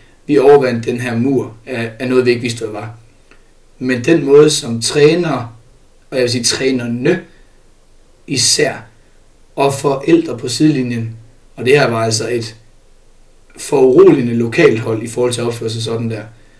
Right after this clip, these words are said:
Øhm, det tør jeg godt sige, der er mere end et hold i Viborg. Øhm,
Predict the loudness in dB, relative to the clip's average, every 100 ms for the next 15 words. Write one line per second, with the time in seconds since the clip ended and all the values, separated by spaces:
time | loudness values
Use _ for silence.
0 | _ _ -2 0 0 -2 -8 -14 -20 -20
1 | _ _ _ _ -8 -2 -2 -2 -6 -6
2 | -6 -6 -4 -2 -4 -2 -4 -4 -8 -10
3 | -14 -20 -20 -20 -18 -10 -8